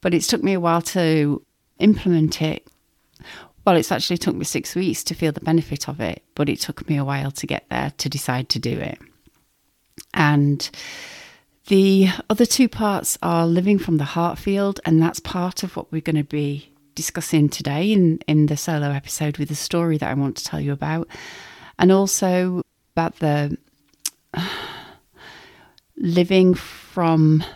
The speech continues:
<sighs> I don't know how to put this into words, the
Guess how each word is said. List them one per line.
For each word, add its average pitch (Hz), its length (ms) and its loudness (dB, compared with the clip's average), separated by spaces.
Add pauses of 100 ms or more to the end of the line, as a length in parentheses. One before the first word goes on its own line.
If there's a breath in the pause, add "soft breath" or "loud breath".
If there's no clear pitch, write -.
(180 loud breath)
<sighs> - 340 -12
I 170 380 2
don't 170 120 -2
know 175 100 4
how 160 60 2
to - 160 -8
put - 160 -6
this - 180 -4
into 160 240 0
words, 175 680 -4
the 165 500 -4